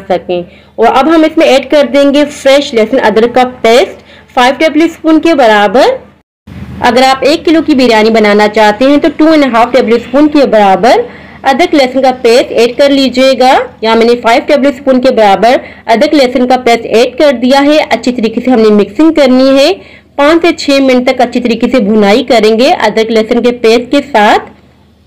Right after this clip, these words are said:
तीन से चार मिनट तक हमने अच्छी तरीके से भुनाई कर दी है चिकन की।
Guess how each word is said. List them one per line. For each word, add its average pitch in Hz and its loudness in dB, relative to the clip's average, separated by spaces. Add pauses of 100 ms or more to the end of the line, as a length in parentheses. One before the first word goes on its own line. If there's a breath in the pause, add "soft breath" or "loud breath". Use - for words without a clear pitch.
(680)
तीन 349 2
से 453 0
चार 262 0
मिनट 262 0
तक 262 -2
हमने 262 2
अच्छी 262 -4
तरीके 262 -2
से 262 0
भुनाई 220 2
कर 302 0
दी 277 0
है 302 2
चिकन 277 0
की। 320 0